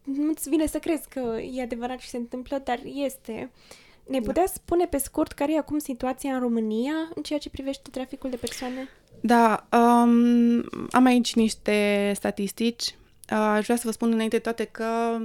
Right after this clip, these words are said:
Speaker 2: ca de obicei, România este în, în top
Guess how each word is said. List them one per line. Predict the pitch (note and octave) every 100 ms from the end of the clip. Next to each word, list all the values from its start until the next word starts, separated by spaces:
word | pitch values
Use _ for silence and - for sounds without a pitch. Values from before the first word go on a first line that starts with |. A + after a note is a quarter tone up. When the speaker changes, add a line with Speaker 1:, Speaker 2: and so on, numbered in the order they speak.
| - - - - G#3 G#3
Speaker 2:
ca | A#3 A3+
de |
obicei, | G#3+ G3 - A#3+ A#3 A3+
România | G#3+ G#3+ A3
este | A3 - G#3+ G#3+ G#3+
în, | G#3+ G#3 G#3 G#3+ G#3+
în | - G#3+ G3+
top | - A#3+ A#3 -